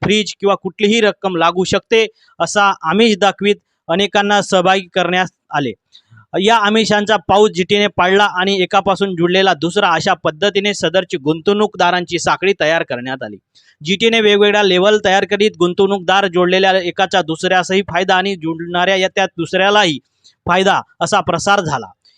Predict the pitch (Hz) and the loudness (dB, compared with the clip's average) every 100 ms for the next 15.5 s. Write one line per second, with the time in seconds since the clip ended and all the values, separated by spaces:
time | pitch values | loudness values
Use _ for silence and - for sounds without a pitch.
0 | - 214 226 208 214 214 214 202 196 202 | -4 -2 0 0 0 -2 0 0 -2 -4
1 | 190 196 208 202 190 - 196 208 185 156 | -2 -2 -4 -4 -2 0 0 -2 -4 -2
2 | 170 - 214 185 180 165 185 196 202 196 | -4 -2 -2 0 -2 -4 -4 -4 0 0
3 | 170 170 180 180 190 190 143 123 151 135 | -2 -2 0 0 -2 -4 -4 -4 -4 -8
4 | 92 _ _ _ 180 196 214 220 214 202 | -14 _ _ _ -2 0 0 0 0 0
5 | 202 214 208 190 190 208 202 196 185 202 | 0 -2 -2 -2 0 0 0 2 2 0
6 | 170 185 202 175 196 170 185 190 196 214 | -4 -4 -4 -2 -2 0 0 0 0 -2
7 | 220 214 196 185 180 180 180 185 185 165 | 0 0 0 0 0 0 0 -2 -4 -4
8 | 151 180 160 135 151 147 123 123 107 _ | -2 -4 -4 -4 -4 -4 -6 -6 -10 _
9 | _ _ _ _ 139 190 233 233 220 202 | _ _ _ _ -6 -2 0 2 4 2
10 | 208 220 226 208 202 208 214 214 196 202 | 2 0 0 0 2 0 -2 -4 -2 0
11 | 202 185 185 190 196 208 196 185 202 202 | 0 0 -2 -2 -4 -4 -4 -2 -2 0
12 | 208 190 - 202 202 185 - 196 196 190 | 0 -2 -2 -2 0 -2 -2 -4 -2 0
13 | 196 190 208 196 196 190 185 175 165 214 | 0 0 0 -2 -2 -4 -2 -2 -2 -4
14 | 196 202 190 214 - _ _ - 214 185 | -2 -2 0 -4 -6 _ _ -4 0 0
15 | 202 196 180 175 214 | 0 0 0 0 -2